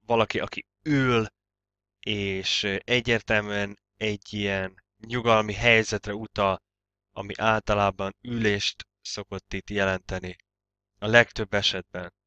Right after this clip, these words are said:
Leülni, a szó töve, a leülni szóból ered ez a szó maga,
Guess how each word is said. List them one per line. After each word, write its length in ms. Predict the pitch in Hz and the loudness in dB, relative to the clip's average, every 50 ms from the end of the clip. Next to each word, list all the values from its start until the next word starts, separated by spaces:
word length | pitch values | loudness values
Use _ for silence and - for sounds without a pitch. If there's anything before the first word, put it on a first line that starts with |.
| _ _ _ _ _ _ _ | _ _ _ _ _ _ _
Leülni, 760 | - 104 113 127 131 131 131 127 123 120 113 110 110 107 107 | -4 2 6 8 8 8 8 6 2 0 0 0 0 -2 -2
a 120 | - 104 | -4 -6
szó 320 | 104 - - 139 127 113 - _ _ _ _ | -8 -6 -4 -4 -4 -4 -6 _ _ _ _
töve, 460 | - 135 123 113 117 107 101 95 - _ _ _ _ _ _ _ _ | 0 0 2 4 6 4 4 4 -2 _ _ _ _ _ _ _ _
a 80 | - | -4
leülni 680 | 101 107 117 117 117 117 117 110 107 104 104 98 - _ - | -2 2 4 4 4 4 2 0 -2 -2 -4 -6 -8 _ -12
szóból 640 | - - - - 107 107 101 - 101 95 95 92 - | -10 -8 -6 -4 -4 -4 -4 -4 -4 -4 -4 -4 -4
ered 340 | - 104 104 101 101 98 - | -4 -2 -2 0 0 -2 -4
ez 140 | 98 90 92 | -6 -10 -10
a 60 | 95 | -10
szó 340 | - - - - 101 95 95 95 | -8 -8 -6 -6 -6 -8 -6 -6
maga, 420 | 95 95 92 92 92 92 87 - | -4 -4 -4 -4 -4 -6 -6 -8